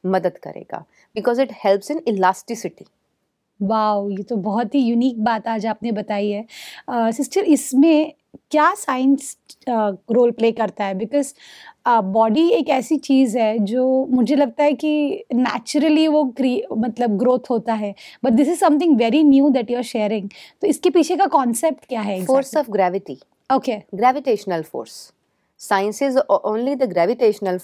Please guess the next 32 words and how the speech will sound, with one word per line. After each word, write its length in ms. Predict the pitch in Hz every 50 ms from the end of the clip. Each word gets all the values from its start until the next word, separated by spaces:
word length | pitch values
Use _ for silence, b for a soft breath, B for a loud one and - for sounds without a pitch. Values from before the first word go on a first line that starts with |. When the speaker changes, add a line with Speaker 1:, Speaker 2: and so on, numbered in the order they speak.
| -
Speaker 1:
force। 280 | 151 135 170 285 349 - -
Speaker 2:
जी। 300 | 220 185 202 233 214 185 - -
Speaker 1:
लेकिन 240 | 220 226 226 349 370
समझ 480 | - - - 226 214 247 311 339 330 311
हमारी 440 | 330 311 294 285 269 262 269 277
जो 460 | 254 233 262 262 262 262 262 - - -
आयुर्वेद 540 | - 190 196 208 220 233 220 240 240 240 220
में 300 | 240 233 226 233 240 208
जिस 220 | 180 214 226 226 -
सूत्र 320 | 220 208 202 - 220 220
में 160 | 226 226 233
वाग्भट 440 | 208 190 175 175 170 165 214 208 196
जी 120 | 175 214
ने 140 | 202 208 214
बताया, 600 | 202 202 220 - - 170 170 - 147 165 240 381 - b b b b b b b b -
तो 60 | 269
उन्होंने 400 | 262 254 262 285 302 320 339 330
इस 120 | 294 -
चीज़ 220 | - 262 262 247 -
को 80 | -
क्लियर 340 | 208 - - 233 240 254 254
किया 300 | 262 - - 180 160 151
है 260 | 156 156 180 262 381 - _ _ _ _ _ _ _ _ _ _ -
कि 80 | 262
सोने 480 | 247 - - 247 233 226 240 277 339 339
की 160 | 330 339 330
दिशाएं 600 | 240 170 190 180 - - - 220 226 277 349 359
अगर 220 | 320 285 285 285
हमारी 380 | 233 262 247 226 214 202 208 220
सही 360 | 220 - - 190 165 196 190
हों, 180 | 185 165 147 - - _ _ 214
Speaker 2:
जी। 260 | 185 190 247 226 -